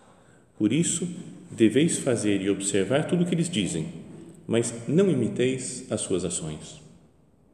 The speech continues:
Pois eles falam e não praticam. Amarram pesados fardos e os colocam no-, colocam nos ombros dos outros, mas eles mesmos não estão dispostos a movê-los, nem sequer com um dedo. Fazem todas as suas ações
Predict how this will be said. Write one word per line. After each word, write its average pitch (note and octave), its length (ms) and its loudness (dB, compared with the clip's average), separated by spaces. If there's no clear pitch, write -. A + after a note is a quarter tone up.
Pois G#2 180 2
eles G2 240 0
falam D3 600 2
e A#2+ 80 4
não G#2 140 2
praticam. - 540 -2
Amarram A#2+ 420 4
pesados A2+ 400 2
fardos A2+ 520 2
e - 20 0
os G2+ 80 -2
colocam G#2+ 460 2
no-, F#2+ 220 -2
colocam G2+ 580 0
nos F#2+ 200 -2
ombros G2+ 320 2
dos F2 200 -6
outros, A2 440 2
mas F#2+ 180 0
eles F3 180 0
mesmos A#2+ 420 0
não B2 100 2
estão A2+ 220 0
dispostos G2+ 520 0
a G2+ 40 0
movê-los, G2 460 0
nem D#3+ 100 4
sequer - 400 -2
com F#2+ 60 -4
um F2+ 100 -2
dedo. D2+ 320 -2
Fazem C#3+ 420 -2
todas A2+ 300 0
as G#2+ 100 2
suas A2+ 240 2
ações F#3+ 460 -2